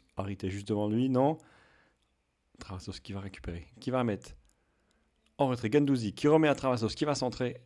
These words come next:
C'est perdu. Attention au pressing, attention au pressing. Voilà, non, bien vu. Guendouzi qui va récupérer Harit juste à gauche. Non, ça joue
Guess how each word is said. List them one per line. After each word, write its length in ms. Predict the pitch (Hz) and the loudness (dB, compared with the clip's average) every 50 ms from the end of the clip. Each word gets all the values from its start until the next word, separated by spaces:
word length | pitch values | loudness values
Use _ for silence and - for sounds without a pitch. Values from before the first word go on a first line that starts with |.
| _ - | _ -16
C'est 200 | - - 110 101 | -10 -10 -8 -6
perdu. 360 | 104 95 87 85 82 - - _ _ _ _ _ _ _ _ _ _ _ _ _ _ _ _ _ - | -6 -8 -8 -10 -12 -16 -20 _ _ _ _ _ _ _ _ _ _ _ _ _ _ _ _ _ -20
Attention 280 | - - 98 - - 107 | -18 -16 -12 -8 -8 -6
au 40 | 95 | -6
pressing, 400 | - - 95 95 - - 92 - | -6 -6 -6 -8 -10 -10 -12 -6
attention 280 | - 113 107 - 127 | -6 -4 -2 -2 -2
au 20 | 117 | -2
pressing. 460 | - 123 120 - 139 131 110 98 92 87 | -2 -2 -2 0 0 0 0 -2 -4 -4
Voilà, 380 | - 92 98 104 113 110 95 - - | -2 0 2 4 4 2 2 0 -2
non, 440 | 127 143 160 185 190 156 113 - - _ - | 0 4 4 4 4 2 0 -6 -14 _ -4
bien 160 | - 123 117 | -2 0 2
vu. 320 | 110 131 143 131 - - - - - - - _ - | 4 6 6 6 4 0 -6 -18 -20 -20 -20 _ -6
Guendouzi 600 | 123 123 117 117 123 117 120 120 107 110 - - _ - | -4 -2 0 2 2 2 2 2 0 0 -4 -10 _ -8
qui 100 | - 123 | -4 -2
va 100 | 120 120 | -2 -2
récupérer 360 | 120 120 - 117 127 117 117 | -2 -4 -2 -2 0 0 0
Harit 300 | - 127 117 120 120 107 | -2 -2 -2 -2 -2 -2
juste 300 | 131 165 156 - - 151 | -2 -4 -6 -4 -2 -2
à 80 | 143 | -2
gauche. 480 | 120 110 120 135 165 180 208 202 - - | -2 -2 0 4 4 6 4 4 2 -2
Non, 200 | 123 107 110 - - _ _ _ | -6 -8 -8 -10 -14 _ _ _
ça 200 | _ - - 107 | _ -10 -8 -6
joue 180 | 95 107 107 | -6 -6 -6